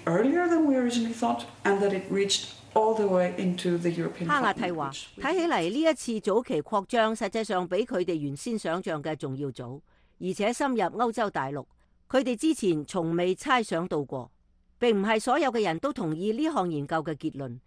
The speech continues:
Speaker 2: 但係如果佢最後被證明係正確㗎，佢唔單止提早咗人類首次進入歐洲嘅日期，而且仲提出咗有關嗰一啲最早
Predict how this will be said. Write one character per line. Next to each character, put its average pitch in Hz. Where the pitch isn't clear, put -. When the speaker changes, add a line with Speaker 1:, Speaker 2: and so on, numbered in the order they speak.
Speaker 2:
但 226
係 226
如 180
果 202
佢 214
最 226
後 185
被 180
證 202
明 156
係 170
正 151
確 147
㗎， 135
佢 277
唔 220
單 320
止 254
提 170
早 -
咗 220
人 156
類 165
首 196
次 214
進 196
入 175
歐 226
洲 220
嘅 175
日 131
期， -
而 175
且 190
仲 208
提 180
出 247
咗 180
有 165
關 190
嗰 180
一 214
啲 226
最 196
早 180